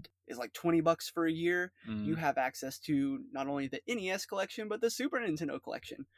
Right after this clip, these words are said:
Speaker 1: All three Donkey Kong Country games for the Super Nintendo are on there.
Speaker 2: Uh-huh. Uh, well, are we done talking about it already?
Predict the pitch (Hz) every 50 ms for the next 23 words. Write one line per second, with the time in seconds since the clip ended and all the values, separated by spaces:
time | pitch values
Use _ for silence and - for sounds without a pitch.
0 | _ - 147 165 185 214 233 233 - - 202 202 208 208 208 190 185 180 185 180
1 | 196 180 - 185 175 170 170 170 165 - 180 170 170 165 147 143 135 135 131 131
2 | 131 - - 135 127 127 120 - 147 135 135 135 131 127 - 127 117 113 107 -
3 | 78 80 101 110 113 107 - - - - - _ _ _ - 101 104 101 107 107
4 | 107 113 113 - _ _ - - 139 - 123 - - - 127 135 143 147 160 165
5 | 143 156 165 170 170 139 127 170 220 233 - 156 147 165 208 240 277 277 285 294
6 | 285 294 302 311 330 349 302